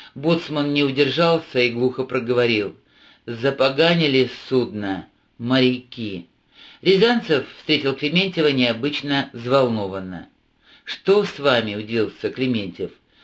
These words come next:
«Да на вас лица нет». «Ужас, ужас, что творили здесь эти!» Рязанцев не нашёл слова. Он взглянул на Старцена и тут же приказал лейтенанту: «Американцев в камеру,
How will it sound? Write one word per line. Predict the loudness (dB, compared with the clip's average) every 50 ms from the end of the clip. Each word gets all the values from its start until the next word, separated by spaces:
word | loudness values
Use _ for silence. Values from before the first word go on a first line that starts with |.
| -20 _ _ _ _ _ _ _ _
«Да | -2 0 2
на | 4 4 4
вас | 4 4 2 2
лица | 2 0 0 2 0 2 2 2 2
нет». | -2 -4 -8 -8 -10 -10 -14 _ _ _ _ _ _ _ _ _ _ _ _ _ _ _ _ _ _
«Ужас, | 2 4 4 6 4 2 2 2 0 0 0 -4 0
ужас, | 2 4 4 6 6 4 4 4 2 0 0 -2
что | -6 -2 2 2 2 2
творили | 2 2 2 4 4 4 2 2 2 0 -2
здесь | 0 0 0 0 0 -2 0
эти!» | 2 2 2 2 -2 -2 -2 -2 -2 -2 -6 -10 -20 -20 -20 -20 -14 -6
Рязанцев | 0 0 0 2 2 2 2 2 0 0 -2 -4 -4 -2
не | -2 0
нашёл | 0 0 -2 -2 -2 0 0 0 -2 -4 -10 _ _ _ -20 -12 -4
слова. | -2 2 2 2 2 2 0 0 -2 -4 -8 -16 -20 -20 -10 _
Он | -2 -2 -2
взглянул | 0 2 2 4 4 2 2
на | 2 0 0 -2
Старцена | -2 -2 0 0 0 0 -2 -6 -6 -4 -4 -4 -4 -6 -8 -10 -16 -20 -20 -10 _
и | -6 -4
тут | 0 0 0 2 2
же | 2 0
приказал | 0 0 2 2 2 4 4 4 4 4
лейтенанту: | 2 2 0 0 -2 -2 0 0 -2 -4 -6 -8 -8 -8 -8 -8 -10 -14 _ -20 -20 -20 -16 -4
«Американцев | 0 2 4 4 4 4 4 2 0 0 0 0 0 -2 -2 0
в |
камеру, | 0 2 4 4 6 4 4 4 2 2 0 -2